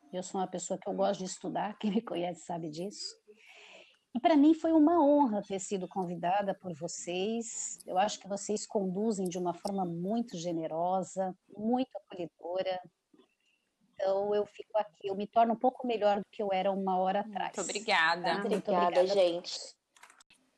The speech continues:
Speaker 2: É, meninas, vocês podem passar o contato de vocês, caso alguém tenha alguma dúvida, queira conversar.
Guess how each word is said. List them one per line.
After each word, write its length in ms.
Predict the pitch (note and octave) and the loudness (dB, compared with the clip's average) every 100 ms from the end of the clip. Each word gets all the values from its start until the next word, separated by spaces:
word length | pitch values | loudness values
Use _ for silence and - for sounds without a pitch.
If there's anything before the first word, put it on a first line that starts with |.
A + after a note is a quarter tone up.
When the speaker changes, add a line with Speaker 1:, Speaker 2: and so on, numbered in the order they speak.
| _ | _
Speaker 2:
É, 220 | - F#3 - | 0 0 0
meninas, 440 | G#3+ A#3+ B3 G#3 A3 | 0 0 0 -2 -4
vocês 240 | A#3 B3 | -8 -6
podem 240 | C4+ C4+ D4+ | -2 -2 -2
passar 280 | C4 C4+ A3+ | -4 -4 -8
o 60 | |
contato 440 | A#3 A#3 A3+ A3 G#3 | -8 -6 -6 -6 -10
de 120 | G3+ | -14
vocês, 460 | F#3+ - A#3+ A3+ | -14 -12 -12 -8
caso 200 | - A3 | -4 -4
alguém 220 | G#3+ G#3+ G#3+ | -4 -10 -10
tenha 140 | G#3+ | -10
alguma 280 | G#3 G3+ E3+ | -10 -8 -10
dúvida, 680 | G3 G#3 A3+ G#3 G3 F#3 F#3 | -10 -8 -8 -8 -8 -8 -8
queira 260 | A3 G3 | -6 -6
conversar. 920 | G3 G3+ G3+ F#3 - G#3 G#3 A3 G3+ | -6 -10 -10 -10 -4 0 0 0 -4